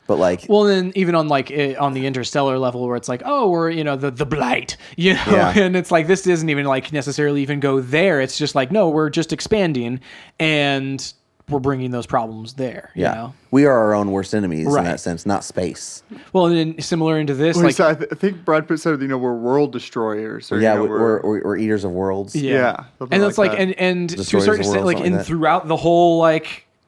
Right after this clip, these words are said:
Speaker 2: the whole movie, like, Brad Pitt is, in fact, sometimes his own worst enemy in there, like, where it's, like, just his own, his own thoughts and his own, like,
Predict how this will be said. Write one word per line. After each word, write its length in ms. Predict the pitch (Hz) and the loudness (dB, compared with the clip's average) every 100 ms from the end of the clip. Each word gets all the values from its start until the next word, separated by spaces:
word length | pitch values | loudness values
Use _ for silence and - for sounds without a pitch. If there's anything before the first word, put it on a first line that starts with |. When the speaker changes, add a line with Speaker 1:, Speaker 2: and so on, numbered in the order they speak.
| _ _ | _ _
Speaker 2:
the 120 | 160 147 | -4 0
whole 160 | 160 | 0
movie, 320 | 147 175 165 | 2 0 0
like, 160 | 139 127 | -2 0
Brad 220 | 139 143 | 0 0
Pitt 180 | 135 170 | 2 0
is, 320 | 147 160 160 | 2 2 2
in 100 | 156 | 0
fact, 280 | 147 156 156 | 2 2 0
sometimes 480 | - 156 156 151 147 | -2 -2 0 0 0
his 160 | 147 | 0
own 200 | 151 151 | 0 0
worst 240 | 151 151 147 | 0 0 0
enemy 260 | 214 185 | 0 0
in 100 | 139 131 | -2 -2
there, 140 | 131 | -2
like, 140 | 127 | -2
where 60 | 135 | -4
it's, 100 | 131 | -4
like, 120 | 131 | -2
just 200 | 135 139 | -4 -4
his 200 | 147 147 | -2 0
own, 340 | 147 151 147 139 | 0 -2 -4 -4
his 160 | 143 | -4
own 160 | 151 147 | -4 -4
thoughts 380 | - 143 156 156 | 0 0 0 -4
and 80 | |
his 120 | 139 135 | -6 -4
own, 200 | 139 139 | -4 -4
like, 400 | 131 123 - | -4 -6 -12